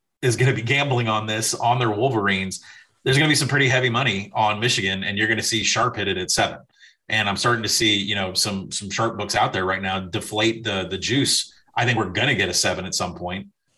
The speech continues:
and you're probably gonna end up seeing, uh, some buyback on Georgia. You know, uh, as for the total,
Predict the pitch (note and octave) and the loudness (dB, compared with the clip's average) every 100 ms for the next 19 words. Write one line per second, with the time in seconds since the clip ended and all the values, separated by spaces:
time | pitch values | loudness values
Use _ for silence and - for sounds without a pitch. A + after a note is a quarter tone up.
0 | _ _ - A2 G#2 - A2 A2+ G#2+ G#2 | _ _ -2 0 2 4 4 4 2 0
1 | G#2 G#2 - G#2 G2 F#2+ F#2 G2+ F#2+ F#2 | 0 0 2 0 0 0 0 2 4 2
2 | D#2+ - G2 G#2+ G#2 A2 - F2 E2 G#2+ | -2 -6 0 2 4 2 2 -4 0 2
3 | A#2 - - _ _ _ _ _ _ _ | 2 0 -10 _ _ _ _ _ _ _
4 | - C#3+ A#2 B2 B2+ - - - C#3 C3+ | -2 2 4 2 0 -2 -10 -4 0 2
5 | C3+ A2+ B2 C3 E3 E3+ | 2 4 4 6 4 2